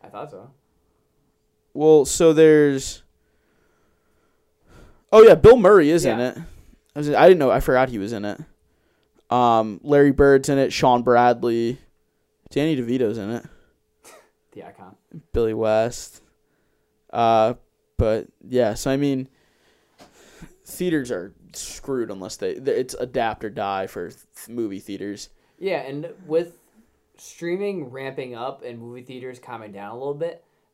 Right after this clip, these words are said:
Speaker 1: independent movies are slightly becoming just as big as studio movies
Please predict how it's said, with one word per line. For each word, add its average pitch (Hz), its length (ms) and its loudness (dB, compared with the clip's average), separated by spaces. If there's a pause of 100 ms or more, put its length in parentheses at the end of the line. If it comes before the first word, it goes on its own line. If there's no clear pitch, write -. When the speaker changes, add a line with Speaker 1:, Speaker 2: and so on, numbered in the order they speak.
(240)
Speaker 1:
independent 160 640 -12
movies 185 400 -12
are 139 140 -12
slightly 151 340 -14
becoming 127 480 -18
just 120 240 -16
as 117 140 -18
big 113 220 -18
as 98 400 -18 (160)
studio 120 500 -18
movies 90 460 -20